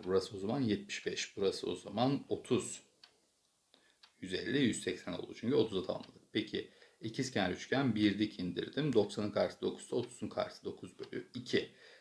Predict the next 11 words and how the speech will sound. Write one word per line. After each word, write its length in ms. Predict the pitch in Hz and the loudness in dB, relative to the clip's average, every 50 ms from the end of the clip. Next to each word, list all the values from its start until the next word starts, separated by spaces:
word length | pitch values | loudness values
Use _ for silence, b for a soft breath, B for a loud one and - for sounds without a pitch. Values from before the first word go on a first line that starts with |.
| B B B | B B B
Yükseklik 840 | - 131 131 - - 127 110 - - 95 90 87 - - - - - - - _ _ _ - | -4 -4 -2 2 4 6 4 4 2 -4 -8 -10 -10 -14 -18 -20 -20 -20 -20 _ _ _ 0
ve 140 | 104 92 - | 0 0 2
tabanı 400 | - 117 104 107 98 92 87 - | 4 4 4 4 4 2 2 0
çarptım. 960 | - - 98 95 90 - - - - 92 90 90 98 113 135 156 156 147 - _ _ _ _ _ - _ _ _ _ _ - - b b b b b b b b b - | 2 6 6 6 6 4 0 -2 2 4 6 6 8 6 6 4 2 0 -6 _ _ _ _ _ -20 _ _ _ _ _ -20 -20 b b b b b b b b b 0
Buradan 340 | 113 110 101 92 87 87 92 | 4 6 6 6 6 6 4
da 100 | 110 113 | 4 4
seksen 640 | - - 98 90 90 - - - 101 92 95 98 | 2 2 0 0 -2 -2 -2 -2 0 0 2 2
bir 220 | 131 143 127 98 | 4 4 4 6
bölü 180 | 98 101 117 113 | 6 4 6 6
dört 260 | 104 - - - - | 4 4 2 0 -4
geldi. 320 | - - - - - - | -8 -8 -8 -8 -10 -12